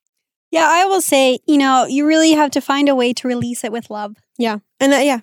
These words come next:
Speaker 2: that's exactly how I did it.
Speaker 1: Don't be vindictive all the time, people.
Speaker 2: Yeah.
Speaker 1: Learn
Speaker 2: Understand, yeah.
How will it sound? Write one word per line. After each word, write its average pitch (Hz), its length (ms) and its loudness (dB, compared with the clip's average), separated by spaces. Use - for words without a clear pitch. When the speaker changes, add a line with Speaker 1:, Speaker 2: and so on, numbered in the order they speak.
Speaker 2:
that's 240 200 -6
exactly 240 320 -2
how 233 120 0
I 233 120 0
did 233 140 -4
it. - 20 -2
Speaker 1:
Don't 247 180 2
be 269 120 -2
vindictive 240 640 -6
all 220 160 -2
the 220 100 -6
time, 208 240 -4
people. 202 460 -14
Speaker 2:
Yeah. 196 140 -12
Speaker 1:
Learn 247 180 -2
Speaker 2:
Understand, 285 420 0
yeah. 214 200 -4